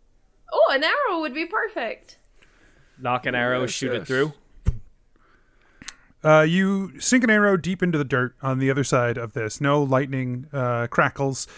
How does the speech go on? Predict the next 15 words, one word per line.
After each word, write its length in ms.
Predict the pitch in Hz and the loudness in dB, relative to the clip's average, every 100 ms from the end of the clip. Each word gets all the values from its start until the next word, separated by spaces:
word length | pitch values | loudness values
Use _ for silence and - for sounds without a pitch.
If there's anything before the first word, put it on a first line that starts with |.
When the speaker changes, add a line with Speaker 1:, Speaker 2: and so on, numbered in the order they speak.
| - _ | -20 _
Speaker 4:
or 320 | 156 147 135 135 | 0 2 4 2
zaps 440 | 147 127 - - | 2 0 -2 -8
the 180 | 143 127 | -6 -6
arrow. 240 | 110 120 _ _ _ _ _ _ _ _ _ _ _ _ _ _ - - - | -8 -12 _ _ _ _ _ _ _ _ _ _ _ _ _ _ -20 -20 -6
You 100 | 277 | -4
Speaker 3:
Excellent, 320 | 180 214 233 | 2 4 8
Speaker 4:
also 260 | 262 269 277 | 6 6 4
Speaker 3:
ex-, 80 | 170 | 4
Speaker 4:
do 180 | 226 | 2
Speaker 3:
excellent 100 | 247 | 2
Speaker 4:
feel 320 | - 220 202 180 | 2 4 6 6
like 240 | 170 170 | 4 4
Speaker 3:
job. 100 | 170 | 2
Speaker 4:
a 20 | 151 | 2
relief 600 | 156 143 156 180 - | 2 2 0 0 -4